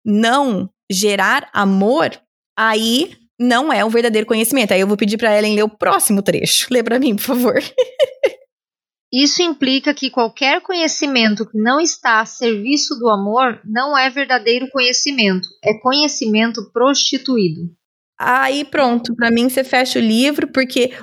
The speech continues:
Speaker 1: o que que é o verdadeiro conhecimento? Se o verdadeiro conhecimento não serve o amor, ele é conhecimento prostituído.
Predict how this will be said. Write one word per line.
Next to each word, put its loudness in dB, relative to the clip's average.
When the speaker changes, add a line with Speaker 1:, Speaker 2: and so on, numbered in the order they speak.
Speaker 1:
o -6
que -2
que -4
é 4
o -2
verdadeiro 0
conhecimento? 0
Se -2
o -2
verdadeiro 2
conhecimento 0
não 2
serve 0
o 0
amor, 0
ele 2
é 2
conhecimento 0
prostituído. 0